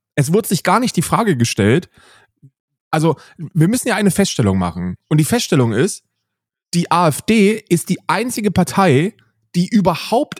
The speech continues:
ein Milieu erschaffen hat, in dem du, in dem du so eine Rede halten kannst.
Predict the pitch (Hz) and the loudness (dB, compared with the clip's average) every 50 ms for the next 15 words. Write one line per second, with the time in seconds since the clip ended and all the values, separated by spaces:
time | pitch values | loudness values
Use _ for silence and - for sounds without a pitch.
0 | - _ - 185 180 180 180 175 160 131 113 131 196 254 285 302 - 139 - - | -10 _ -4 -2 0 2 2 2 2 2 2 2 2 2 2 0 -2 -2 -2 -2
1 | 139 120 - - 113 104 107 123 170 - - _ _ _ _ _ _ _ _ _ | -2 -2 -2 -2 -2 0 0 0 -2 -2 -6 _ _ _ _ _ _ _ _ _
2 | _ _ _ _ _ _ _ - 190 190 160 156 220 233 240 208 214 208 196 - | _ _ _ _ _ _ _ 0 0 0 2 0 0 0 2 2 0 0 -2 -4
3 | - _ _ - 185 175 180 226 226 190 202 180 143 143 196 233 226 202 143 156 | -6 _ _ -2 0 2 2 2 2 2 2 2 2 2 2 4 4 2 2 2
4 | 208 214 190 156 165 220 269 - - 113 - 95 82 - 90 - - - _ | 2 2 2 2 2 2 0 0 -2 -4 -6 -6 -8 -8 -10 -12 -14 -16 _